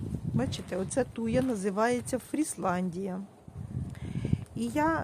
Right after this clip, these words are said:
е, живцювала, я собі їх багато наживцювала, і то, що ви, м, бачите там в садку, е, в мене їх багато таких.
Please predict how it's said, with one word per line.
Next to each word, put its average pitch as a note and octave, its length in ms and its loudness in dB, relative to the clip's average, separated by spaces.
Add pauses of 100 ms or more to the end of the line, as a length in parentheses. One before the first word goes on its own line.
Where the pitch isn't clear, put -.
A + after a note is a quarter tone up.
е, G#3 400 2
живцювала, G3+ 880 2 (120)
я A#3 260 8 (200)
собі A#3 340 4 (200)
їх A3 340 4
багато - 500 10 (720)
наживцювала, A3+ 960 10
і G3 80 6
то, C4+ 140 4
що C4 160 4
ви, A3 220 6 (680)
м, G2+ 300 6 (180)
бачите - 460 10
там G#3 200 10
в G#3 80 8
садку, - 540 10 (1300)
е, G3 260 4 (240)
в A3 40 4
мене G#3+ 260 10
їх G3+ 260 4
багато A#3+ 440 8
таких. A#3 440 4